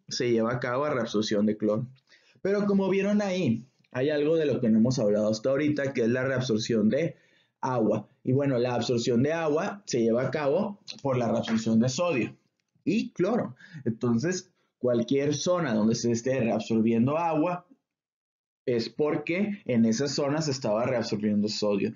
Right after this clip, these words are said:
Entonces, en cualquier zona donde se está reabsorbiendo sodio, se está reabsorbiendo agua. ¿Ok?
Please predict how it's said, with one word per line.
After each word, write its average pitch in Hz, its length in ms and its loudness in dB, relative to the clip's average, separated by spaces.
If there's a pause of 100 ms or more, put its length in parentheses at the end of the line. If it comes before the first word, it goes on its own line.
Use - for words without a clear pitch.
(180)
Entonces, 117 540 0
en 110 160 4
cualquier 127 500 0
zona 160 380 0
donde 107 260 2
se 110 80 -2
está 127 300 -2
reabsorbiendo 110 640 0
sodio, 180 480 0 (160)
se - 120 -2
está 117 280 -2
reabsorbiendo 113 800 2
agua. 92 320 -2 (340)
¿Ok? - 160 -20